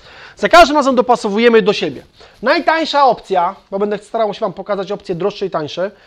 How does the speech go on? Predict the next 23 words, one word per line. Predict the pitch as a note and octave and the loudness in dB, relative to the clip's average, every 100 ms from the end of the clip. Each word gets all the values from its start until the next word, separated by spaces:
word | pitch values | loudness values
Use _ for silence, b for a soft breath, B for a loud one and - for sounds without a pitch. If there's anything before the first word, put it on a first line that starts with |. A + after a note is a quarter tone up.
| b | b
to | - A3 | -10 -8
są | A#3 | -8
spodnie | - - A#3 G#3+ G#3 G#3 G3+ D#3 | -8 -6 -6 -4 -6 -8 -12 -16
z | D3 E3 E3+ | -14 -14 -10
demobilu. | F3 F#3 E3+ F3 C#3+ - _ b b b | -6 -4 -4 -4 -6 -10 _ b b b
Czyli | - G3+ | -4 -2
na | F#3 | -2
przykład | - F3+ | -2 -4
tutaj | G#3 G3 | -2 2
mam | F#3 F3+ | 2 2
stare | - - A#3 G3+ G3 | -4 4 6 8 6
jak | E3+ | 2
świat, | - - G3 F#3+ - | 0 6 8 8 4
chyba | F3+ F3 | -2 0
mają | F#3 F3+ | 0 0
dwadzieścia | D3+ D#3+ F#3+ - F#3+ | -2 -2 -4 0 4
lat, | E3+ F3 F3+ F3+ | 6 6 2 -6
jak | E3+ - | -6 -6
nie | D#3+ | -6
więcej, | F3 D#3 D3+ | -4 -6 -6
albo | D3 C#3+ | -6 -6
może | D#3 D3 | -8 -8
mniej, | D3 C#3+ C#3+ | -10 -10 -10